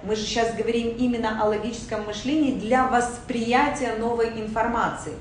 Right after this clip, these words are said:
да, чтобы не оставаться на поверхностном уровне мышления. То есть мне нужна логика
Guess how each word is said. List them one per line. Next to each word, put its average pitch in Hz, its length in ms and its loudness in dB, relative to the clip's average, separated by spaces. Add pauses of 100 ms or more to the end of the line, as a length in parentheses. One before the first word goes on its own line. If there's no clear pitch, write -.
(420)
да, 320 400 6
чтобы 214 240 -4
не 208 80 0
оставаться 226 540 4
на 208 120 2
поверхностном 226 920 2
уровне 185 360 0
мышления. 185 600 -2 (100)
То - 80 -12
есть - 100 -14
мне 226 140 -2
нужна 208 340 0
логика 269 680 4